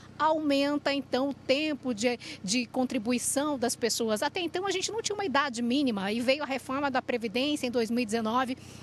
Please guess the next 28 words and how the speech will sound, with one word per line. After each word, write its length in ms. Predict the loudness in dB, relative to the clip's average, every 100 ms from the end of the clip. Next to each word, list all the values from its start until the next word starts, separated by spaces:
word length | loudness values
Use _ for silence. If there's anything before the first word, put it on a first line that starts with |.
| -4
com 200 | 2 2
várias 600 | 2 2 4 4 2 2
mudanças, 460 | 2 2 2 2 0
o 60 |
quê? 160 | 0 -2
Pra 140 | -2
fazer 220 | -4 -2 -2
as 80 |
pessoas 300 | -2 0 0
trabalharem 640 | 0 0 0 2 2 2 0
por 140 | 0
mais 180 | 0 -2
tempo, 320 | 0 -2 -2
contribuírem 1000 | -2 -2 0 -4 -2 0 0 2 0 0
por 160 | -2 -2
mais 260 | 0 -2 -4
tempo. 300 | -6 -6 -10 -16 -14 -14 -2
Existe, 340 | 0 4 2 2
por 160 | -2
exemplo, 520 | 0 0 0 -2 -6 -6
uma 240 | 0 2 2
regra 380 | 2 0 0
que 100 | -4
eles 120 | -2 0
chamam 220 | 0 2
de 120 | 0
regra 480 | 2 2 0 0 -2 0
permanente, 800 | -2 0 0 -2 -4 -6 -4 -6